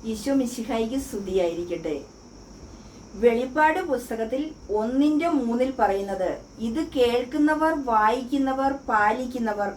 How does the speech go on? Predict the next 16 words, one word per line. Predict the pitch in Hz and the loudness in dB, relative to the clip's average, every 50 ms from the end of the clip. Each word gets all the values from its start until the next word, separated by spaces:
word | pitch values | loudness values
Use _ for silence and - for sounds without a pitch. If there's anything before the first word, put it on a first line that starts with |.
| - 165 | -8 -6
അനുഗ്രഹീതർ." | 185 196 214 220 214 208 208 190 190 175 175 175 165 156 151 147 - - - - - - - - - 233 | -6 -4 -4 -6 -6 -4 -4 -4 -2 0 0 0 0 0 -2 -6 -8 -12 -20 -20 -20 -20 -20 -14 -8 -6
ഇതനുസരിച്ച് | 247 254 269 302 285 269 262 254 - 277 277 277 285 311 | -4 2 4 4 4 4 2 0 2 0 0 2 0 0
നമുക്ക് | 285 247 220 226 226 226 262 | 0 2 0 0 -2 0 2
വെളിപ്പാടിന്റെ | 269 294 277 226 233 226 226 233 254 247 269 277 277 285 285 311 302 294 302 | 2 0 0 0 0 0 2 0 0 2 4 4 4 4 4 2 0 0 0
പുസ്തകം | 262 233 220 202 - 208 202 220 254 294 - - - - - - - - - - | -2 -2 -4 -4 -4 -6 -4 -2 -2 -2 -4 -6 -12 -20 -20 -20 -20 -10 -2 0
പതിനഞ്ചാം | 262 254 240 277 294 320 320 320 302 349 330 339 330 269 | 2 2 2 4 2 2 2 2 2 2 2 4 4 2
അധ്യായം | 208 208 202 202 196 196 196 196 | 2 2 0 0 0 0 0 -2
വായിക്കാം. | 190 180 160 156 160 160 165 160 135 - - - - - - - - 240 | -2 -2 -2 -2 -4 -4 -4 -6 -6 -6 -10 -16 -20 -20 -20 -14 -6 -2
നമുക്ക് | 247 240 247 269 285 277 339 | 0 2 2 2 2 2 0
വിശുദ്ധ | 349 339 269 247 233 - 302 285 277 - 349 | 0 0 -2 -2 -4 -4 -4 -4 -2 0 2
വേ-, | 339 311 269 247 240 277 - - - | 4 6 6 4 4 2 -4 -6 0
ബൈബിൾ | - 226 226 220 240 254 247 262 233 185 - - - - - - - - - - - - - - - - - | 2 4 4 4 4 4 6 4 4 4 2 -4 -6 -12 -20 -20 -20 -20 -20 -20 -20 -20 -20 -20 -20 -8 -4
ചുംബി-, | - 269 262 262 269 262 277 294 262 - - 233 | -2 0 0 0 0 2 2 0 0 0 -2 0
നെഞ്ചോട് | 240 240 247 262 269 311 311 302 311 330 311 294 | 2 2 2 2 2 4 4 4 4 4 2 0
ചേർത്ത് | - 269 240 233 240 233 269 262 233 - | 0 0 0 0 0 -2 -4 -6 -4 -4
ചുംബിക്കാം. | 247 226 214 214 214 220 214 196 - 196 175 156 135 - - | -4 -2 -2 -2 -4 -4 -4 -2 0 0 0 0 -2 -6 -10